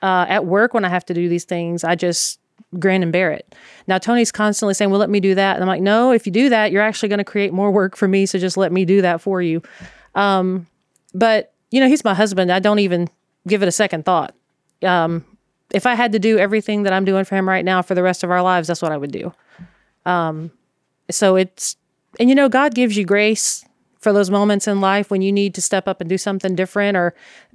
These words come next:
that may be uncomfortable, painful, emotionally or physically. Um, and I think God gives us grace for those moments. And so I'm not worn down. I'm tired. I haven't had much sleep 'cause I've been working, but, uh, but I mean, I feel great.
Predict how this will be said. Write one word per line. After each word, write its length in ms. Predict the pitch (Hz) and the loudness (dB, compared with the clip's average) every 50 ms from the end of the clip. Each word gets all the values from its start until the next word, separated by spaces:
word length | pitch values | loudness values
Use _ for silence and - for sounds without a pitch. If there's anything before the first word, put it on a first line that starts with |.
| - - _ - | -20 -20 _ -4
that 160 | 160 190 180 | -2 0 2
may 160 | 190 190 196 | 2 2 2
be 160 | 180 196 190 | 2 0 0
uncomfortable, 520 | 190 185 175 - 196 196 - - 196 202 190 | 0 0 -2 -2 -4 -6 -4 -4 -4 -4 -2
painful, 640 | - 190 185 190 196 - - 196 196 185 196 - _ - | -2 -2 -2 -2 -2 -2 -2 -2 -2 -2 -4 -8 _ -8
emotionally 720 | - 180 180 185 190 - - - 202 196 196 196 202 208 | -4 -2 0 0 0 -2 -2 -2 -2 0 0 0 2 2
or 120 | 196 180 175 | 0 0 -2
physically. 640 | - - - 233 247 226 214 - 196 196 202 202 _ _ _ _ _ _ _ _ _ _ _ _ _ - | -4 -2 0 0 0 0 0 0 0 -2 -2 -4 _ _ _ _ _ _ _ _ _ _ _ _ _ -6
Um, 380 | 185 185 185 185 185 185 185 175 233 | -4 -2 -2 0 -2 -4 -6 -6 -4
and 100 | 202 208 | -4 -2
I 40 | |
think 180 | 202 - 233 208 | -2 -2 -2 0
God 180 | 233 233 226 208 | 0 0 0 0
gives 160 | 233 226 214 | -2 -2 -2
us 120 | 220 - - | -2 -4 -2
grace 260 | - 214 220 - - | -2 -2 -2 -4 -4
for 80 | - | -4
those 160 | 180 185 160 180 | -4 -2 -2 -2
moments. 400 | 180 175 170 170 170 175 - 185 | -2 -2 -2 -2 -4 -6 -6 -8
And 100 | 180 175 | -6 -4
so 240 | - 185 175 175 - _ _ _ _ _ _ _ _ _ _ _ _ _ _ _ _ _ _ - | -2 -2 -2 -2 -4 _ _ _ _ _ _ _ _ _ _ _ _ _ _ _ _ _ _ -6
I'm 140 | - 175 196 | -2 0 0
not 220 | 196 196 196 165 190 | 2 2 2 2 2
worn 240 | 196 202 202 208 | 2 2 2 2
down. 300 | 185 185 185 202 214 226 | 2 2 2 2 2 2
I'm 100 | 196 175 | 2 0
tired. 540 | 165 - - 196 220 262 262 214 196 202 208 | -2 -2 -2 0 0 2 2 2 2 2 2
I 60 | 190 | 2
haven't 240 | 185 208 190 196 190 | 0 0 -2 -2 -2
had 100 | 202 202 | -2 0
much 200 | 196 185 185 175 | 0 0 -2 -4
sleep 280 | - - - 233 247 - | -4 -2 -2 -2 -2 -2
'cause 120 | 226 - | -4 -4
I've 60 | 196 | -4
been 160 | 175 180 180 180 | -2 -2 0 2
working, 360 | 202 247 247 - 202 202 196 - - - - - - _ - | 2 2 2 2 0 0 -2 -4 -10 -20 -20 -20 -20 _ -2
but, 180 | 185 196 190 | 0 2 2
uh, 260 | 190 185 180 170 175 175 - _ _ _ _ _ _ _ _ _ _ _ - | 2 2 2 2 0 -4 -8 _ _ _ _ _ _ _ _ _ _ _ -6
but 180 | 175 185 208 202 | -2 0 2 2
I 80 | 202 | 2
mean, 140 | 202 208 202 | 2 2 0
I 60 | 202 | 0
feel 180 | 196 - 220 208 | 0 0 0 0
great. 340 | 185 208 208 247 233 - | 2 2 0 0 -2 -6